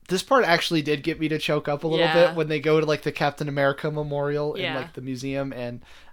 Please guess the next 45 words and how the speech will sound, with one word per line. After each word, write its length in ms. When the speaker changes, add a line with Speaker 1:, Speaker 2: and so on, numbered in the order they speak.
Speaker 1:
Isaiah 360
has 200
his 140
own 160
section 420
now. 160
Speaker 2:
Yeah. 260
Speaker 1:
Incredible. 800
Speaker 2:
Very 500
Speaker 1:
Like, 80
Speaker 2:
good. 240
Speaker 1:
the 100
Speaker 2:
Very, 100
Speaker 1:
emotion 380
there 160
Speaker 2:
very 80
Speaker 1:
was 160
Speaker 2:
good. 60
Speaker 1:
just 400
cinema. 640
Speaker 2:
Oh, 200
yeah. 200
Speaker 1:
It 20
was 160
great. 240
Seriously. 440
Speaker 2:
Very 200
good. 280
Speaker 1:
There 60
was 120
a 40
lot 220
of 140
emotion, 560
like, 240
without 320
even 220
being 200
spoken. 540
Speaker 2:
Yeah. 260
Speaker 1:
You 120
know 100
what 80
I 80
mean? 260